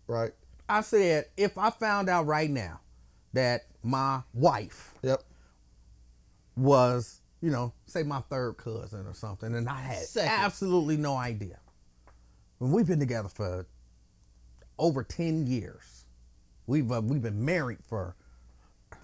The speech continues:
Speaker 2: would I be like, "Oh, no, we related. I want a divorce. We are getting old. We can't do"
Speaker 3: Would you just keep it to yourself?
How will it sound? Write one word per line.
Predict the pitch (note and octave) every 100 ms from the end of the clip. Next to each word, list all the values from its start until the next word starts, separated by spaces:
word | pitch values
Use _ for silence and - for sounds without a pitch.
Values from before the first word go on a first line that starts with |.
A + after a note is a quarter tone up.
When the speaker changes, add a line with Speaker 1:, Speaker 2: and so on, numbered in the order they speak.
| - - - - - _ _ _
Speaker 2:
would | - F#3+
I | A3
be | G3 G#3+
like, | F#3+ F#3 E3+ D#3+ D#3 - _ - - _ -
"Oh, | B3 C4 C4 B3 F3 A#2 A#2+ - - -
no, | A#3 B3 A#3 A3 D#3+
we | F#3+
related. | B3 B3 A#3 A#3+ A#3+ G#3+ A#2 - - - F#3
I |
want | G#3 A3+ A3
a |
divorce. | G3 F#3+ A3 A3 E3 B2 -
We | C3 E3+ G3
are | D#3+
getting | E3 A3 F#3+ F#3
old. | G3+ G3 D#3+ C3 G2+
We | F#3+ G#3+
can't | A3 G3 F3
do" | F3 F#3+ - _ - - - - - - - - -
Speaker 3:
Would | A#2 A#2
you | A#2+
just | A#2+ A2
keep | E3 B2+
it | A#2+
to | C#3
yourself? | A2 - A2+ - -